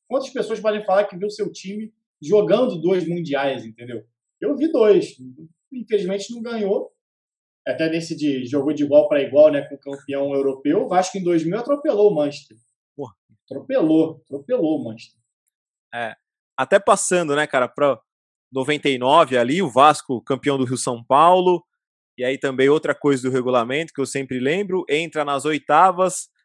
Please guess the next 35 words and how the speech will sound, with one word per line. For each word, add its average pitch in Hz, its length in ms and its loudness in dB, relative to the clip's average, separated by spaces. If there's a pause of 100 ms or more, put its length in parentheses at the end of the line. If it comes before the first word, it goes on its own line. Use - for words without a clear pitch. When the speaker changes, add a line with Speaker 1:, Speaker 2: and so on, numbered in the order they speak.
(200)
Speaker 2:
pô, 143 120 -2
e 113 60 0
aí 135 100 -4
dá 175 80 -8
de 123 120 -14
cara 151 220 -2
com 151 140 -14
o - 40 -20
Palmeiras, 113 560 0
né, 113 140 -6
cara? 82 340 -14
Pô, 113 100 -6
não 107 80 -4
Speaker 1:
Pois 165 180 2
Speaker 2:
tinha 120 120 -2
Speaker 1:
é. 135 260 0
Speaker 2:
adversário 131 600 0
pior 135 380 2
pra 143 100 4
encarar 135 540 4
logo, 135 260 4
né, 147 120 -8
Speaker 1:
Que - 40 -16
Speaker 2:
de - 140 -4
Speaker 1:
seria 196 200 4
o 123 40 6
Speaker 2:
cara - 240 8
Speaker 1:
campeão, 247 280 2
Speaker 2:
ali. 214 80 -4
Speaker 1:
né? 208 120 -12 (280)
Speaker 2:
Que 143 120 -6
Speaker 1:
É. - 40 2
Speaker 2:
seria 143 280 6
o 143 40 -2
campeão. 147 680 4